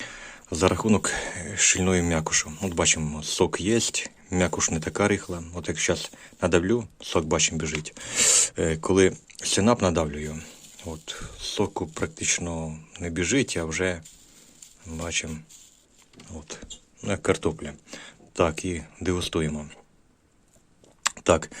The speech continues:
тут, а, м'якуш, е, білого кольору, тут жовтого, е, кольору із жовтими прожилками.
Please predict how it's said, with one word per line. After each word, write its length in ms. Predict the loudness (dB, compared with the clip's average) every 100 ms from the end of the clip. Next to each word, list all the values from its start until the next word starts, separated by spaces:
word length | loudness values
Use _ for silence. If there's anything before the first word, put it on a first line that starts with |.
| -14 -2
тут, 200 | 2 8
а, 260 | 10 10 8
м'якуш, 560 | 4 4 4 4 4
е, 240 | 4 2 2
білого 380 | 6 8 10 8
кольору, 540 | 6 8 8 6 0 -4 -14 _
тут 440 | -4 -4 -2 -4 -6 -14 -8
жовтого, 640 | 0 4 4 4 -2 -2 -4 -6 -16 -16 -18 -20 -20 _
е, 200 | -2 0
кольору 600 | 0 6 8 8 6 2 -4 -12 -8
із 340 | -6 -6 -10 -10 2
жовтими 480 | 2 4 0 -2 -4 -16 _
прожилками. 760 | -2 0 2 0 -2 -6 -6